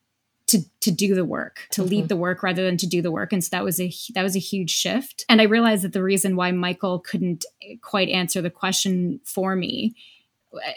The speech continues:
Speaker 1: no matter how many times I asked, was that the job for the role for me in coming in first after the founder is really to create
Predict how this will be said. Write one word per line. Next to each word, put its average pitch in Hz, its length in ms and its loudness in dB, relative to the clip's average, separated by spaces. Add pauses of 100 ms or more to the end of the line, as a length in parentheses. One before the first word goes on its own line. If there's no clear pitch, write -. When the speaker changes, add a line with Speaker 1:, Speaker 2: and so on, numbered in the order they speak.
(140)
Speaker 1:
no 208 120 6
matter 185 160 2
how 185 120 0
many 175 120 0
times 175 240 -2
I 175 80 0
asked, 170 440 0
was 180 140 -2
that 185 260 -2 (180)
the 190 140 0
job 196 640 0 (680)
for 202 300 0
the 190 140 -2
role 185 800 -2
for - 180 -4
me 180 440 0
in 180 100 0
coming 170 320 -4
in 165 200 0
first 175 380 -2
after 165 300 -4
the 165 100 -4
founder 165 560 -4 (440)
is 202 120 2
really 220 220 6
to 220 140 0
create 196 520 2